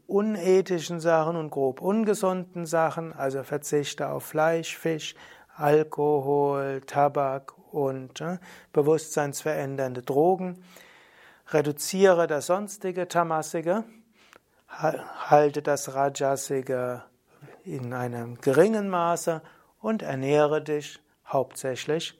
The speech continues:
sattvik. So wirst du gesund sein, so trägst du für die Gesundheit des Planeten Erde bei,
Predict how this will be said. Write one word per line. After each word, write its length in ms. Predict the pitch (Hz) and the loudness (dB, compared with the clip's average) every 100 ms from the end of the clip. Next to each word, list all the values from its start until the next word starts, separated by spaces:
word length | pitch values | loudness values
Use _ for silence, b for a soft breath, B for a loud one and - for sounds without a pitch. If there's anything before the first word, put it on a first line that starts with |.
| _ _ | _ _
sattvik. 760 | - - 139 - - 160 - b b b | -8 0 0 0 -12 -14 -16 b b b
So 220 | - 180 | 2 4
wirst 260 | 156 147 - | 4 2 -2
du 60 | 135 | -4
gesund 440 | 139 151 202 233 | 4 6 6 2
sein, 440 | - 196 196 214 220 b b b b | -6 -4 -2 -4 -8 b b b b
so 180 | - 139 | -6 -6
trägst 420 | - 147 147 - | 0 0 0 0
du 60 | 143 | 0
für 160 | 147 | 0
die 120 | 143 | 0
Gesundheit 600 | 143 139 156 165 143 151 | -2 2 2 2 2 2
des 140 | 147 - | 0 -6
Planeten 540 | - 143 139 139 147 | -2 -2 -2 -6 -6
Erde 460 | 151 175 185 196 185 | -2 4 4 4 2
bei, 400 | 180 156 156 | 2 2 2